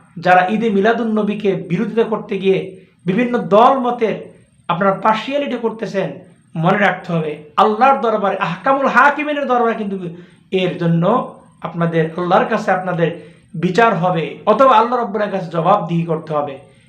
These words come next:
এজন্য আল্লাহ রসুলের শান মানের বিপক্ষে কথা বলেন, বিপক্ষে কেউ কথা বলেন না। কারণ সহিহুল বুখারী হাদিসের মধ্যে লেখা আছে, রসুলের মোহাব্বত প্রকাশ করার জন্য আলাদা কোনো দলিল লাগে না।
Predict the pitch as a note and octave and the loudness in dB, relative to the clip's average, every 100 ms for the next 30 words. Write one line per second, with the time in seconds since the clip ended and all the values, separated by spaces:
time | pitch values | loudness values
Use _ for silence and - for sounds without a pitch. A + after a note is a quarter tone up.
0 | _ G3 C#4+ D#4 C#4+ A#3 - - - _ | _ 2 4 2 0 -2 -4 -16 -20 _
1 | F#3 G#3+ G#3 - B3 A3+ A3 - F#3 G#3+ | 0 2 0 -2 -2 0 -2 -2 0 0
2 | G#3+ G3+ G3 F3 D#3+ F3 - - _ A#3 | 0 -2 -4 -6 -8 -10 -12 -20 _ 0
3 | B3 - A3+ F3 - - - - F3 G3+ | 0 -2 -4 -4 -6 -16 -20 -8 -2 0
4 | G3 F#3 E3+ - - - - - E3 E3 | 0 0 0 -2 -8 -20 -20 -10 -4 -2
5 | G#3 G3+ F#3 E3 D#3 D#3+ C#3+ D3 C#3 C3 | -2 -2 -6 -6 -6 -4 -2 -4 -6 -12
6 | B2 - _ - - G#3+ D4+ B3+ - - | -14 -20 _ -10 0 2 4 2 -2 -14
7 | - _ - B3+ C#4+ D4+ C4+ C4 D4 D4 | -20 _ 2 4 4 2 0 0 2 2
8 | A#3+ A#3 B3+ A#3 A3 G#3+ G3+ G#3 F#3+ F3+ | 0 -2 -6 -4 -2 -2 0 0 0 -2
9 | E3 - - - - F#3+ B3 A#3+ G#3+ G3 | -8 -10 -20 -8 2 2 4 2 2 2
10 | A#3+ G3 A3+ - G3+ A3 B3 - G#3+ G3+ | 0 0 -4 -4 -4 -2 -2 0 -2 0
11 | G3 F#3+ F3 F#3+ F#3+ F#3 F#3 E3+ E3 F3+ | -2 0 2 2 0 -2 -4 -4 0 2
12 | A#3 F#3 D3+ D3 B2 | 2 0 -2 -4 -6